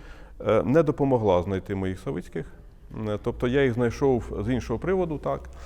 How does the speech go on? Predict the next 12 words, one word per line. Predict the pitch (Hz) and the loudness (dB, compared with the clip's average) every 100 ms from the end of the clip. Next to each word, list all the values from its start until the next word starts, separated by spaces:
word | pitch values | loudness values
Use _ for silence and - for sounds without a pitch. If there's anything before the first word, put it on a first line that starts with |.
| - - 101 - | -14 -14 -14 -10
Е, | - 107 107 104 90 | -2 0 2 2 0
ну, | 120 123 95 82 - | -2 -4 -4 -8 -10
тут | 123 113 | -8 -4
можна | 120 120 117 | 0 0 0
додати, | 120 123 196 160 135 95 | -2 0 0 0 -2 -2
я | 101 123 147 139 | -2 0 2 2
вчитувався, | - 107 95 - 185 - 139 113 101 - 113 107 | 0 -8 -8 -8 -6 -2 0 0 -2 -4 0 2
е, | 104 101 - - - 95 95 92 90 | 0 -2 -12 -12 -6 -2 -2 -2 -6
в | 107 | -6
якусь | 110 - 139 - | -6 -4 -4 -2
метричну | 117 131 131 131 | -4 -2 -4 -2
книгу, | 113 131 135 113 107 98 | -2 0 0 0 -2 -4